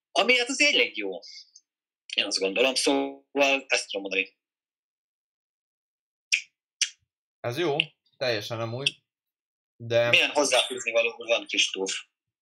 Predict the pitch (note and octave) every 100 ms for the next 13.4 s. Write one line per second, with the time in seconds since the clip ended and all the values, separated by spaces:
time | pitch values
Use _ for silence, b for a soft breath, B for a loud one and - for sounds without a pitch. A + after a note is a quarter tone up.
0 | _ _ _ _ _ - A2+ F3+ G3+ C3+
1 | - _ _ - A#2+ F#3 G3+ - E3+ A3
2 | E3+ A2+ A#2 C#3 C3 A2 G#2 G2+ G2+ _
3 | _ _ A2+ A#2 A#2 G#2+ A#2 B2+ A2+ G#2
4 | A2 - F#2+ A2+ A#2 - - _ - -
5 | - - - - F3 A3+ A3 C#3+ - _
6 | - C3 B2+ - C3+ D#3+ D#3 C3 A#2 A2+
7 | A2+ A2 - G#2 A2 G#2 G2 - - F#2+
8 | F2 - _ _ _ _ _ _ _ _
9 | - D3 G#3 G3 D#3+ A2+ A2+ B2+ A#2+ A#2+
10 | B2 C3 C#3+ B2 A#2 A2+ A#2+ C#3+ - A2+
11 | A2+ A2 G#2 G#2 G2 F2+ A2+ A#2+ C#3+ C#3+
12 | - A2+ G#2 G#2 - G2 F#2 F#2+ - -
13 | G#2 G2 G2+